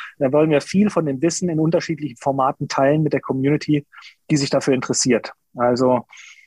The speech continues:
könnt gerne auch noch auf unseren derzeitigen aktuellen Blog gehen und den abonnieren, dann werdet ihr automatisch auf die neue Seite, äh, migriert. Und dann haben, arbeiten wir natürlich an neuen Formaten. Das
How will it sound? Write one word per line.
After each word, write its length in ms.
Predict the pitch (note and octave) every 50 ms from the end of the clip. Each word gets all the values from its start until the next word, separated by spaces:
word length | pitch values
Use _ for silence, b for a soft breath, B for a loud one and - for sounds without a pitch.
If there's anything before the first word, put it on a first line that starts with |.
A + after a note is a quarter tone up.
| B B B _
könnt 220 | - - D#3+ D#3 -
gerne 260 | E3 D#3 F3 F#3+ F3
auch 120 | E3+ C3
noch 160 | D#3+ E3 D3+ -
auf 120 | D3 -
unseren 300 | D3 C#3 - - C3+ B2+
derzeitigen 540 | - D#3 F#3 F#3 - F#3 E3+ E3 E3+ E3+ D3
aktuellen 400 | C3+ - - D3+ C#3+ D#3 E3+ F3
Blog 240 | E3 D#3+ D#3 D#3+ -
gehen 340 | D#3+ D#3 D#3 D#3 D#3 D#3+
und 420 | - F3 D3 C#3 B2+ - - - -
den 120 | D#3 D3 D3+
abonnieren, 600 | C#3+ C#3 C3 E3 - C3+ C#3 D3 D3+ D3+ D3+ D3
dann 180 | C#3 B2+ C3 C3
werdet 220 | C3+ C3+ C3 C#3
ihr 80 | B2 A#2
automatisch 560 | C3 C3 D#3+ C#3 C3 B2 B2+ - - - C#3
auf 80 | -
die 80 | - C3
neue 240 | B2 B2 B2+ B2+ A#2+
Seite, 380 | - B2 B2+ B2+ - C3+ B2 - _ _ B B B B B B B B _
äh, 160 | C#3 B2+ B2
migriert. 480 | B2 B2+ B2+ - - C3+ E3 F#3 - - B B B B B B B B
Und 240 | - F#3+ F3+ F#3 - F#3+ D#3+
dann 180 | F#3 G3 A3
haben, 140 | B3 A#3+ G#3+
arbeiten 320 | - F#3+ F#3+ G3+ G3 F#3+
wir 80 | G3+ G3
natürlich 320 | F#3 F3 - F#3+ F#3 E3+
an 80 | D#3 D3+
neuen 200 | C#3+ D#3 F#3+ G#3
Formaten. 600 | - D3 C3 B2+ A#2 A#2 B2+ - F3+ F#3 F3+ F#3+ _ _
Das 380 | B3+ G#3+ D3+ D3 - - -